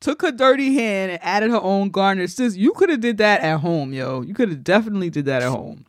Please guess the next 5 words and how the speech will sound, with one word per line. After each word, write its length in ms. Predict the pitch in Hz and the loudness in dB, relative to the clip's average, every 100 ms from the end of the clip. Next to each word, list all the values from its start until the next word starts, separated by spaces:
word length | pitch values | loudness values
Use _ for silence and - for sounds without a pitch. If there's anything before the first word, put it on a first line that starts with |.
| - - | -16 -8
<laughs> 60 | 311 _ - - - - - - - - - - _ _ - | -8 _ -10 -10 -18 -18 -20 -20 -20 -20 -20 -20 _ _ -2
But 200 | 160 139 | 0 4
anyway, 560 | 202 214 151 113 107 | 6 6 4 2 0
carry 420 | - 151 190 226 | 0 4 6 4
on. 380 | 156 95 98 101 | 2 -2 -8 -10